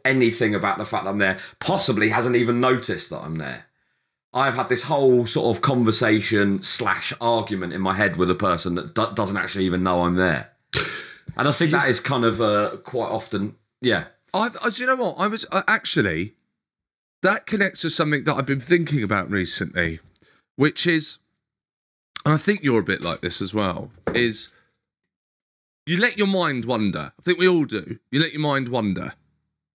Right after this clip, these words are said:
Speaker 2: right?
Speaker 1: Right.
Speaker 2: So
Speaker 1: I'm not
Speaker 2: Grace
Speaker 1: agreeing to anything until I, I know the f-, the, the full context here.
Speaker 2: Yeah, yeah, yeah, fine. But, um,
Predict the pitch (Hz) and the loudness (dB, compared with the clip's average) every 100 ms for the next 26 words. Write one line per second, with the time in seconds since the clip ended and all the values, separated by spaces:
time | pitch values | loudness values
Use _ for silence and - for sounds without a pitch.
0 | _ _ _ - 135 170 _ _ _ _ | _ _ _ -2 0 -2 _ _ _ _
1 | _ 104 104 107 - - - - - - | _ 0 0 0 -4 -12 -14 -16 -16 -20
2 | _ _ _ - 180 175 - _ _ - | _ _ _ 0 2 2 -2 _ _ -18
3 | - _ 120 214 214 147 143 117 113 101 | -18 _ 0 2 2 2 4 2 0 -2
4 | 92 92 - 104 98 - 104 95 101 101 | 0 -2 0 0 0 0 -2 0 0 2
5 | 95 90 90 - - 107 107 98 - 123 | 2 2 -4 -8 -6 -4 -4 -4 0 2
6 | 101 85 98 98 85 76 - - - 69 | 2 0 -4 -6 -6 -10 -12 -12 -12 -4
7 | 120 110 73 55 - - - - _ - | 0 0 -2 -6 -12 -12 -12 -12 _ -10
8 | - - - _ 117 139 139 139 | -10 -14 -20 _ -6 0 0 0